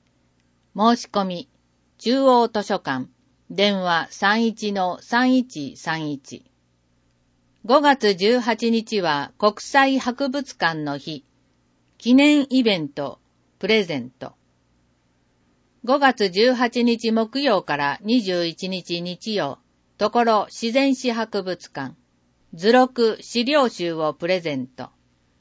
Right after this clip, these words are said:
参加料は無料、ただし入園料が必要です。図録は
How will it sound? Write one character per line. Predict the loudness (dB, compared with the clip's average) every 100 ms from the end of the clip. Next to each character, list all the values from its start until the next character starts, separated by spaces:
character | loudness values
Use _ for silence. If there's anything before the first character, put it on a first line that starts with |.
| _ _
参 | 0 2 4
加 | 4
料 | 4 2 2
は | 0
無 | -2 -6
料、 | -4 -2 -2 -6 _
た | -4 -2
だ | -2
し | -4 -4
入 | 2 2 4
園 | 0 0
料 | -2 0
が | -2
必 | -4 -8 -10
要 | -8 -8
で | -10 -16
す。 | -20 _ _ _ _ _ _ _ _ _ _ _
図 | 0 2
録 | 4 4 2
は | 2 0